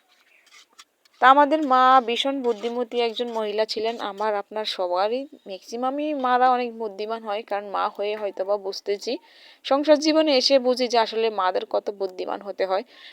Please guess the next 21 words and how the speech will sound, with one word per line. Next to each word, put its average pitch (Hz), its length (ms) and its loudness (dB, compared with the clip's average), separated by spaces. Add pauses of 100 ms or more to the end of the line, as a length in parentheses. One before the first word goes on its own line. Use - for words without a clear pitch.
(100)
তা 247 120 6
আমাদের 269 320 8
মা 262 140 4
আমাদের 254 280 4
অনেকভাবে 240 440 0
অনেক 214 220 -4
কিছু 220 220 -6
করে 208 240 -2
খাওয়াতো। 190 580 -4 (420)
তো 190 100 -6
সেই 247 440 2
জন্য 240 240 -2
বলি 226 280 2
আসলে 220 280 -2
গ্রামে 240 460 4 (100)
আছি 285 240 0
বিধায় 285 280 2
হয়তো 226 320 -2
বা 214 100 -2
এই 220 200 0
সুবিধাটা 202 480 -4